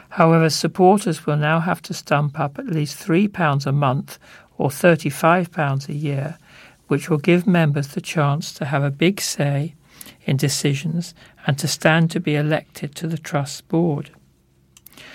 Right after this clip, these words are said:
For those looking to contribute more,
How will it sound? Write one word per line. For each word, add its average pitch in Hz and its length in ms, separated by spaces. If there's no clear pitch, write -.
For - 220
those 196 360
looking 170 320
to - 100
contribute 151 640
more, 165 540